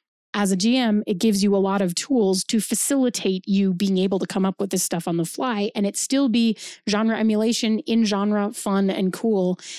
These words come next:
and, you know, all of those things from a story perspective. Um, it also tends to be easier for me to improv G M with games that have a strong sense of self,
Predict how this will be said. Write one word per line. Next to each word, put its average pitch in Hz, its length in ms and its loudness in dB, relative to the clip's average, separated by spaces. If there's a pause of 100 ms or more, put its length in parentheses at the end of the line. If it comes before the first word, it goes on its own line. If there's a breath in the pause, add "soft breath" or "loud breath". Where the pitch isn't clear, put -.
(160 loud breath)
and, 185 400 -2 (180)
you 190 120 0
know, 165 220 -2 (160)
all 180 180 -2
of 175 80 -2
those 180 220 -2
things 185 240 -2
from 202 120 -8
a 202 60 -6
story 180 320 -2
perspective. - 680 -8 (640 loud breath)
Um, 220 380 2 (200)
it 262 140 2
also 269 360 2
tends 240 360 0
to 240 100 -2
be 220 240 4
easier 214 420 2
for 196 220 -2
me 254 480 4 (420)
to 226 560 2
improv 214 480 -2
G 208 220 0
M 196 380 0 (480)
with 208 280 0
games 208 300 0
that 202 120 -4
have 202 180 -4
a 196 40 0
strong 180 400 -2
sense 180 300 -4
of 196 160 -6
self, - 640 -6